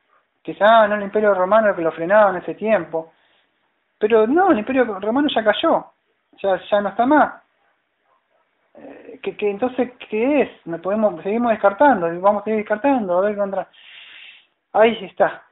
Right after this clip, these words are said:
lo que yo voy a decir. Creo que usted puede estar de acuerdo conmigo, pero ahí no. Creemos muchos que, eh, que es la ley. ¿Qué es esto?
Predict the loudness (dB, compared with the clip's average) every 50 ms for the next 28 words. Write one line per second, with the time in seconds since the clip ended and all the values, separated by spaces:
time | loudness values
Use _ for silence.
0 | _ -6 -6 -4 -4 -4 -6 -4 -2 0 2 2 2 0 -2 -6 -6 -6 -8 -10
1 | _ _ -6 -4 -2 -2 -2 -4 -6 -12 -12 -14 -16 -12 -8 -8 -6 -4 -4 -4
2 | -4 0 0 2 2 2 2 2 2 2 2 2 0 0 0 -2 -2 -4 -6 -6
3 | -6 -6 -2 0 0 0 0 -4 -8 _ _ _ _ _ _ _ _ _ _ _
4 | _ _ _ _ _ _ _ _ _ _ _ _ _ _ _ _ _ _ 0 2
5 | 4 4 4 4 2 0 0 0 -4 -4 -2 -2 -2 -2 0 0 0 0 2 0
6 | -2 -4 -2 -2 0 0 0 0 -2 -2 -4 -6 -8 -12 _ _ _ _ _ _
7 | _ _ _ _ _ _ _ _ _ _ _ _ _ _ -6 -4 0 2 2 2
8 | 4 2 2 2 0 -4 -10 _ _ _ _ _ _ _ _ _ _ -4 -4 -4
9 | -2 -8 -8 -6 -6 -8 -8 -8 -12